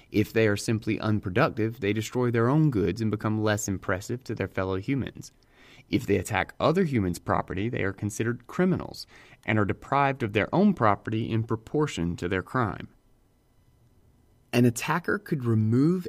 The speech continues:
a safety feature that deters attacks. If an attacker is able to remove a safety feature, he could lower the cost of an attack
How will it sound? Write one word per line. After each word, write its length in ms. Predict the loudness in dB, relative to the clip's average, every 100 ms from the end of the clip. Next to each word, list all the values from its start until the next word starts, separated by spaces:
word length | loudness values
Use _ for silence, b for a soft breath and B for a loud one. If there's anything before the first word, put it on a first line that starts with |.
| -2
a 140 | -2
safety 560 | -2 0 0 0 -4 -4
feature 500 | -4 -6 -6 -8 -6
that 180 | -8 -6
deters 760 | -8 -10 -4 -2 -2 -4 -8 -16 _
attacks. 680 | -12 -8 -6 -8 -12 -18 -20 _ _ _ _ _ _ _ _ _ _
If 120 | -2 0
an 80 |
attacker 400 | 0 0 -6 -6
is 140 | -6 -4
able 260 | -4 -2 0
to 80 | 0
remove 460 | 2 2 2 2
a 100 | 2
safety 420 | 0 0 -2 -2 -6
feature, 320 | -4 -4 -4
he 140 | -2
could 140 | -2 0
lower 280 | 0 0
the 100 | -2
cost 520 | -4 -4 -4 -4 -8 -16 _
of 80 | -6
an 60 |
attack 520 | -6 -8 -8 -8 -12